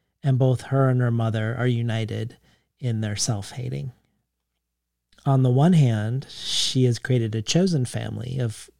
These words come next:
close friends and artists who are largely people of color, and she sometimes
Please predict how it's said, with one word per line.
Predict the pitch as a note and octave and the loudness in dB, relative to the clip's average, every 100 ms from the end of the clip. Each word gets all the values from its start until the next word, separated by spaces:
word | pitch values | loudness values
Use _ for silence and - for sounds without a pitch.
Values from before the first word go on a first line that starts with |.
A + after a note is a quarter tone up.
| _ | _
close | - B2+ A2+ - | -4 0 0 -2
friends | - A2+ A2 A#2 A2+ | -2 -4 -2 -4 -2
and | A#2 A#2 | -4 -4
artists | A2+ A2 A2 C#3+ - - | -4 -2 -4 -4 -2 -2
who | A#2+ A2 | -2 -2
are | G#2+ A2+ | -2 -2
largely | A2 A2 A2+ - A2+ A#2 | -2 -2 -4 -6 -6 -4
people | - B2 A#2 A#2 | -4 -4 -6 -8
of | - | -8
color, | A2+ G#2+ A#2 C3+ - _ _ _ _ _ _ _ _ _ | -8 -6 -6 -8 -12 _ _ _ _ _ _ _ _ _
and | C#3+ B2+ B2+ | 0 2 2
she | C3 | 0
sometimes | - B2+ B2+ B2+ A#2+ - | 0 0 0 -2 -2 -4